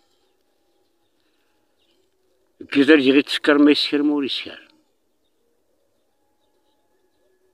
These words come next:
إنا وا ما حد يمشي تغيقوا، أتخلصنا على المغيمتن. خلصنا مع المغيمتن. باش أشكى الصباح إن شاء الله، أنا نكون أتا كنت وتوك تخبيت هاتين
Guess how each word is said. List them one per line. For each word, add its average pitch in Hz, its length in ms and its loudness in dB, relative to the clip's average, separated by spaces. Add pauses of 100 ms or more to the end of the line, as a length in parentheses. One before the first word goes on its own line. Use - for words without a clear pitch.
(880)
إنا 175 260 4
وا 156 520 6
ما 135 160 0
حد 113 280 -8
يمشي 131 220 -4
تغيقوا، 127 760 -2 (720)
أتخلصنا 139 560 -2
على 120 120 0
المغيمتن. 120 500 -2 (1900)
خلصنا - 340 -10
مع 90 140 -12
المغيمتن. 104 960 -8 (1200)
باش 190 160 -4
أشكى - 240 -4
الصباح 120 300 -8
إن 101 60 -10
شاء 110 220 -8
الله، 180 240 0
أنا 127 120 0
نكون 120 300 -2
أتا 110 200 -6
كنت 113 300 -6
وتوك - 300 -12
تخبيت 139 440 -2
هاتين 127 360 0